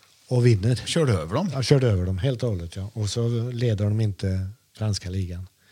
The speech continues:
Speaker 1: Så att, ja, det, det, ägarna kommer inte att vara nöjda med den placeringen. Det är jag helt övertygad om.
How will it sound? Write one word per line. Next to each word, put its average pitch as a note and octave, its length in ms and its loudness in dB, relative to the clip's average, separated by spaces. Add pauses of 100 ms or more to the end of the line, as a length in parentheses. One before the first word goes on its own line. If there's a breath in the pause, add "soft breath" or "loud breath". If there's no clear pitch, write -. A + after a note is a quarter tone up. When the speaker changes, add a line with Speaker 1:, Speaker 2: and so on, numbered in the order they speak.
(680 loud breath)
Speaker 1:
Så - 120 2
att, C3 300 2 (640)
ja, A#2+ 300 2 (520)
det, A#2 560 -4
det, A#2 440 -4
ägarna A#2 460 0
kommer B2 240 0
inte A2+ 300 0
att G2+ 40 0
vara G#2+ 100 0
nöjda G2 380 0
med G2 260 -2
den F#2+ 300 -4
placeringen. F2+ 680 -6
Det G2 80 -6
är G#2 80 -4
jag G2 120 -4
helt G#2+ 340 -2
övertygad F#2 380 -6
om. F2 160 -10